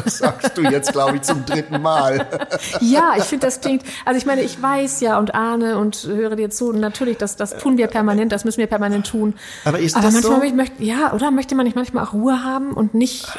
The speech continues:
Speaker 2: entscheiden müssen und Kanzler sein müssen? Will ich nicht manchmal auch einfach irgendwie
Speaker 1: Ja, aber dann, ich weiß nicht.
Speaker 2: <laughs>
Speaker 1: Ich glaube dann, ähm, wenn das nur anstrengend wäre, ja?
Speaker 2: Ja.
Speaker 1: Dann würde es uns ja erdrücken.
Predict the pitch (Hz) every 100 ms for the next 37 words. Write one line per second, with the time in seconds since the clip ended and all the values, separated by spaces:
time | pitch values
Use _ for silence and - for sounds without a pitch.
0 | - 226 - 226 233 240 233 226 233 226
1 | 208 - 220 226 233 220 214 208 214 -
2 | 220 208 208 202 208 208 226 202 - 196
3 | - - 196 196 196 185 190 - 143 156
4 | 151 151 156 143 147 165 160 - 180 -
5 | 170 151 143 123 - - - - 143 -
6 | 151 - 156 156 170 175 151 147 160 170
7 | 175 151 160 160 160 160 143 135 160 180
8 | 175 180 240 247 156 131 123 - 120 117
9 | 117 113 120 113 104 92 95 98 127 202
10 | 254 - - 214 214 202 214 254 - _
11 | - 160 170 190 196 165 170 180 180 175
12 | 156 160 170 170 - 160 143 135 123 123
13 | 123 87 95